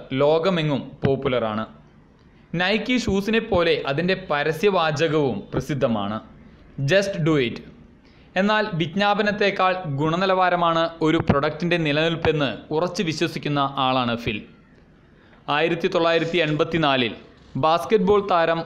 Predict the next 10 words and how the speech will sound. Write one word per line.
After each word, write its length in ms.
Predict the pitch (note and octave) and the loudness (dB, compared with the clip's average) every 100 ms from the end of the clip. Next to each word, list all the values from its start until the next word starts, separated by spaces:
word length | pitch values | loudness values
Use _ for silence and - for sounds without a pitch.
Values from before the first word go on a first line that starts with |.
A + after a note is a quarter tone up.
| - | -4
മൈക്കൽ 520 | C#3 C#3 C#3+ D3 F3 E3+ | -2 2 0 0 0 0
ജോർഡനുമായുണ്ടാക്കിയ 1120 | D3 D3 D3 D#3 D#3 D3+ D3 C#3 C3+ C#3 C3+ | 2 4 4 2 2 2 2 0 0 0 -2
കരാർ 380 | C3 B2+ A2 - - - - - - - - - | 0 0 -2 -6 -18 -20 -20 -20 -20 -20 -14 -4
കമ്പനിയുടെ 640 | D#3+ F3 G3+ G3 F3+ D#3+ - | 0 2 4 4 4 2 2
വളർച്ചയ്ക്ക് 560 | C3 C3 D3 D3 B2+ A#2+ | 0 2 2 0 -2 0
വഴിയൊരുക്കി. 600 | A2 A#2 A2 G#2 G#2+ G#2+ - - - - - - - - - | 0 2 0 -2 -4 -8 -10 -20 -20 -20 -20 -20 -20 -14 -2
കരാറിൽ 440 | F#3 G#3 A#3+ A#3+ A3+ | 0 4 4 4 4
ഏർപ്പെടുമ്പോൾ 680 | F#3+ - F#3+ E3+ A#2+ G2+ C#3 | 2 2 2 2 0 -2 -2
ജോർഡൻ 480 | C3+ D#3+ F3+ G3 F#3+ | 2 4 4 2 -2
സുപ്രധാനമായ 960 | - D#3 - G3+ G#3 G#3 F#3 E3 E3 | -6 -2 0 2 2 2 2 2 0